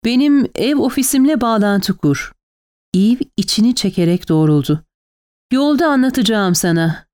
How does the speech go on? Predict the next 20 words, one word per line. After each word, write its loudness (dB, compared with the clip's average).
Sürmekte 0
olan 0
soruşturma -2
ile 2
ilgili 0
sana 0
aktarılan 0
tüm 0
bilgi 2
ve -2
kayıtlar -2
şifrelenip -2
gizli 0
tutulacak." -2
Eve 0
garajdan 0
bir 2
manevrayla 2
caddeye 0
çıktı. -4